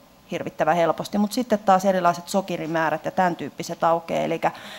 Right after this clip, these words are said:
meillä on tän tyyppistä kuvamateriaalia sitten heille. Rehellisyyden nimessä tätä ennen meillä ei ollut hirveästi tarjota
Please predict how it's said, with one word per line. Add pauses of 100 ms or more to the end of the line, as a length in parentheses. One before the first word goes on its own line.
(180)
meillä
on
tän
tyyppistä
kuvamateriaalia
sitten
heille. (500)
Rehellisyyden
nimessä
tätä
ennen
meillä
ei
ollut
hirveästi
tarjota